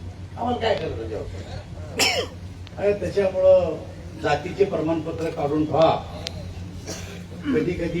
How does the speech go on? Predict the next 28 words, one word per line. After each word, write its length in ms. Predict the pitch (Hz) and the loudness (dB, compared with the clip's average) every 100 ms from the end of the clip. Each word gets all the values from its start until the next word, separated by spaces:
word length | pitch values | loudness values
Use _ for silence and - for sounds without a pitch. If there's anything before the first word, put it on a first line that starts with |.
| - | -4
तिकीट 280 | 156 170 156 | -4 -4 -2
मिळाल्यावर 320 | 160 156 170 | 0 2 0
जातीचं 420 | - 156 156 156 - | 0 -2 -2 -4 -4
प्रमाणपत्र 600 | 156 156 156 151 147 156 | -2 0 0 -2 -2 0
काढायला 340 | 151 147 139 | 0 2 2
जाते 240 | 135 147 | 2 2
लोक, 180 | 147 139 | 2 4
मग 260 | 156 123 139 | 4 2 2
आमची 340 | 156 139 170 123 | 2 2 2 -2
फजिती 300 | 123 143 165 | -2 0 0
होती, 180 | 156 143 | 2 0
तुमचं 340 | - - 175 170 | 2 2 2 0
सोनं 220 | 156 156 | 0 0
आमच्या 260 | 160 156 | 2 2
मागे 240 | 156 160 143 | 2 2 2
लागत 280 | 139 139 143 | 0 4 4
आहे, 100 | 147 | 4
लग्न. 220 | 139 123 - - - - - - - 87 90 - - - - - - - - - - 277 - - - 214 185 175 - - - - - - - - - | 0 0 -2 -6 -10 -10 -10 -10 -10 -10 -10 -10 -12 -10 -10 -10 -10 -10 -10 -10 -4 0 0 -2 -8 -8 -8 -8 -10 -10 -10 -10 -10 -10 -8 -6 0
तेव्हा 200 | 196 202 | 2 4
आता 360 | 196 202 196 175 | 6 6 6 4
निवडणुकीच्या 680 | 175 180 185 190 190 190 175 | 0 0 -2 -2 -2 -2 0
मोडमध्ये 480 | 170 175 175 156 | 0 0 -2 -2
या 140 | 170 170 | -2 0
सारे 360 | 151 143 - - - - - - - - - - - - - - - - - - - - - - - - - - | 0 0 0 -6 -8 -8 -8 -8 -8 -8 -10 -8 -10 -4 -4 -4 -8 -10 -12 -10 -8 -4 -4 -4 -6 -8 -8 -4
अतिवृष्टी 540 | 147 147 151 143 143 143 | -4 -2 0 0 2 2
झाली, 380 | 135 147 147 | 2 2 0
नुकसान 520 | 143 123 - 143 156 151 | 0 -2 2 2 4 2
झालं, 440 | 135 139 143 143 | 2 4 4 4